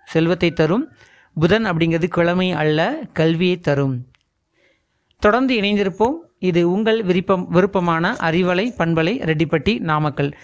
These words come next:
"தலைக்கு வந்தது தலைப்பாகையோடு போகட்டும்" அப்படின்னு சொல்லுவோம் இல்லைங்களா? மகாபாரதத்துல அர்ஜுனன் தன்னுடைய வில்லோட திறமையால தான் வெற்றி கிடைச்சிச்சு அப்படின்னு நினைச்சிட்டு இருக்காரு. ஒரு தடவை கர்ணன் விட்ட பிரம்மாஸ்திரம் என்ன பண்ணுச்சு அப்படின்னா,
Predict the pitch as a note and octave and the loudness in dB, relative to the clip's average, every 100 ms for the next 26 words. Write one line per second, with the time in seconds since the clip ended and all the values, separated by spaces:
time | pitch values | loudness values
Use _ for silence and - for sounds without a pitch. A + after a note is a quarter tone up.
0 | - - - G3 B3 C4 A3 G#3 F#3+ C4 | -20 -14 -2 0 0 0 0 2 0 -2
1 | - E3+ F#3 G3 F3+ F3+ F3+ E3+ E3 D#3 | -2 -2 0 0 0 0 0 -2 0 0
2 | C#3 C3+ C3+ _ _ E3+ D#3 F3+ F3+ D#3 | -2 -4 -6 _ _ -4 0 0 0 0
3 | D3 - D3+ D#3 C#3 - - - _ D3+ | -2 -2 -2 0 -2 -6 -16 -20 _ -2
4 | D3+ F#3+ A3 F3+ E3+ D3+ D3+ D3+ G#3+ - | 0 0 0 0 0 -2 0 0 -4 -4
5 | D#3 D#3+ F#3+ G3+ G3+ C4+ - _ - F3+ | -2 0 0 2 0 -2 -8 _ -2 0
6 | E3+ E3 D#3 D3+ F#3+ A3+ G#3+ G#3 A3+ - | 2 0 0 0 0 0 0 0 -4 -12
7 | _ _ _ _ _ F3+ F#3 F#3+ F3 E3 | _ _ _ _ _ 0 2 2 0 0
8 | F3 A3 E3+ G3 F3 E3 - - E3+ C#3+ | -2 -2 -2 -2 -2 -2 -4 -2 -2 0
9 | E3 D3+ D3+ D#3+ C#3 C3+ C#3+ C#3+ A3 - | 0 0 -2 -4 -6 -2 0 0 -2 -6
10 | - - _ _ _ E3+ F3+ F#3+ G#3+ G3+ | -20 -20 _ _ _ 0 2 2 0 -2
11 | C4 - - F#3 A3 C4 A3+ F3+ F#3+ E3 | -4 -6 -2 0 2 0 0 0 0 0
12 | F3 G#3 G#3+ - E3 G#3+ A#3+ _ _ _ | 0 -2 -2 -2 -2 -2 -6 _ _ _
13 | _ _ _ _ _ _ _ _ E3+ F#3 | _ _ _ _ _ _ _ _ -2 0
14 | F#3 F3+ F3 E3+ D#3+ E3+ | 0 0 0 0 0 0